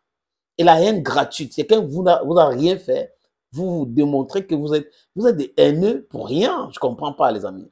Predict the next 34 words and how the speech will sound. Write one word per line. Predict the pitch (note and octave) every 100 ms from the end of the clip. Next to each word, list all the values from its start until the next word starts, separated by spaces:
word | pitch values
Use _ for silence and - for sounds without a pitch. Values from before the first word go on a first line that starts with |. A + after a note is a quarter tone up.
| -
Autre | - D3
chose, | C#3+ C3 A2 -
les | F#2
amis. | D2+ E2 - _ _ _ _ _ _ _ _ _ _ _ - -
Les | D3
mêmes | G3+ C#4+ G3+
gens | G#2+ C3 G2 _ _ _ _ _ _ _ _ _ _ _
qui | E3+ F3
écrivaient | D3 C#3+ C#3+
à | E3+
longueur | C#3+ C3 D#3
de |
journée, « | B2+ C3+ D3+
On | - F3+
veut | C3+ F3+
le | E3
contrat | - C#3+ C#3 D#3+
de | C#3
One | D3+ D#3+
Sport, | D#3 - D#3
on | E3+
veut | E3+
voir | D#3+ D#3
le |
contrat | C#3+ B2 D3 C3
de |
One | C3+ C3+
Sport. » | B2+ - - - _ _ _ _ _ _ _ _
Bande | A2+ F3 A#3 F#3
de | C3+
stupides. | B2 - F3 E3 G#3+ G#3 - - _ _ _ _ _ _ _ _ _ _ _ _ _ _
Il | B3+
y | C4+
a | A3 G#3 G3+ -